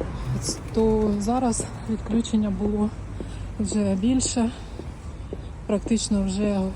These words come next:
доба. Сьогодні в нашому Ж К пообіцяли дати електрику, е, в шістнадцять нуль нуль, але в деяких районах вже є електрика,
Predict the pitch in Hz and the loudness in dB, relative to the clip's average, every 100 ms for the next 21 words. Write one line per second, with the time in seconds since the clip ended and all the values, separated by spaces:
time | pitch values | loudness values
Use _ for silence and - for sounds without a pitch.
0 | - 208 220 196 180 175 - - - - | -4 4 6 6 2 0 -6 -10 -10 -12
1 | - - - - - - 196 214 208 202 | -10 -8 -8 -8 -4 0 4 6 4 2
2 | - - 226 202 214 208 226 196 190 220 | -2 -6 -2 2 2 4 4 4 2 2
3 | 220 208 214 - - - - - 214 196 | 2 2 2 -4 -8 -8 -8 -2 0 0
4 | 208 - 220 202 190 202 196 202 196 196 | 0 2 2 4 4 2 2 2 2 0
5 | - 196 - 202 - - - - - - | 0 0 0 0 -2 -10 -10 -10 -10 -12
6 | - - 220 196 185 185 180 175 185 202 | -10 -6 -2 0 0 0 -2 -2 0 0
7 | 196 202 - 202 254 - 285 285 277 269 | 0 -2 0 2 4 4 4 8 8 8
8 | 269 262 - - - - - - - - | 6 4 0 -4 -8 -8 -8 -8 -8 -8
9 | - - - 202 196 233 240 233 226 - | -10 -8 0 2 4 4 6 4 2 -4
10 | - - - - - - - - 208 208 | -8 -8 -8 -10 -10 -8 -8 0 4 8
11 | 240 233 196 208 226 233 202 185 214 190 | 8 6 4 4 6 6 4 4 4 4
12 | 196 175 175 247 240 233 - 208 | 4 4 4 4 4 0 0 0